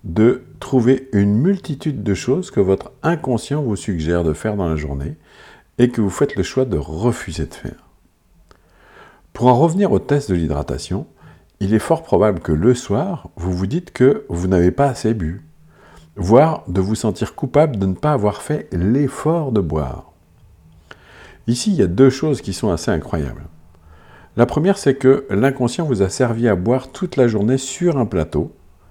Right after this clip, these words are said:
et vous parlez d'effort, comme s'il avait fallu parcourir des kilomètres pour aller à la source, alors que votre inconscient a systématiquement attiré votre attention pour tous les moments où il avait été possible de boire avec facilité.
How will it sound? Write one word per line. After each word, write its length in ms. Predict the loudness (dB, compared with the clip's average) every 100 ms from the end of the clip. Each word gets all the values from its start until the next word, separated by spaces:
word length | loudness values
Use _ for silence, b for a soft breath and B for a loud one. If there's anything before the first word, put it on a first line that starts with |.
| b b b b b 4
et 60 | 4
vous 140 | 6
parlez 340 | 4 4 4
d'effort, 520 | 2 0 0 -2 -2 0
comme 160 | 0
s'il 200 | 2 4
avait 140 | 6 6
fallu 240 | 2 2
parcourir 480 | -2 -4 -6 -2 -2
des 120 | -4
kilomètres 600 | -6 0 0 2 -4 -4
pour 140 | 0
aller 100 | 0
à 100 | 0
la 60 | -4
source, 420 | -6 -6 -6 -20 B B B B
alors 240 | -2 -2
que 240 | -2 -4 -6 b b 0
votre 220 | 0 0
inconscient 420 | -4 -4 -4 -4
a 60 | -4
systématiquement 920 | -4 -4 -2 -4 -6 -6 -4 -4 -4
attiré 400 | -6 -6 -4 0
votre 240 | 0 -2 -6
attention 400 | -6 -8 -6 -8
pour 220 | -10 -14
tous 160 | -6
les 100 | -4
moments 380 | 0 0 -2 -6 -4
où 160 | -4
il 140 | -2 0
avait 140 | 0
été 160 | -2 -8
possible 420 | -6 -8 -8 -4
de 60 |
boire 300 | -2 0 -2
avec 180 | -4 -8
facilité. 560 | -10 -12 -10 -10 -12